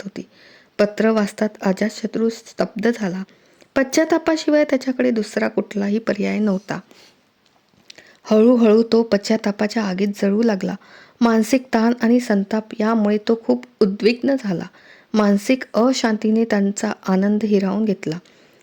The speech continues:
त्याला स्वतःचा जितका तिरस्कार वाटत होता, त्यापेक्षा अधिक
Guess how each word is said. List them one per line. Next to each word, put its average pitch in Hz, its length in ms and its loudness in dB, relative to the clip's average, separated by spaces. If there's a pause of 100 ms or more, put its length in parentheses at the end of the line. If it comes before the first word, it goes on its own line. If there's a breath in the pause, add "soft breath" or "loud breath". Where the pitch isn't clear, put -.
(140 soft breath)
त्याला 196 260 2
स्वतःचा 202 520 0
जितका 202 340 0
तिरस्कार 226 500 2
वाटत 240 320 0
होता, 262 280 0 (400 loud breath)
त्यापेक्षा 311 680 0
अधिक 226 220 2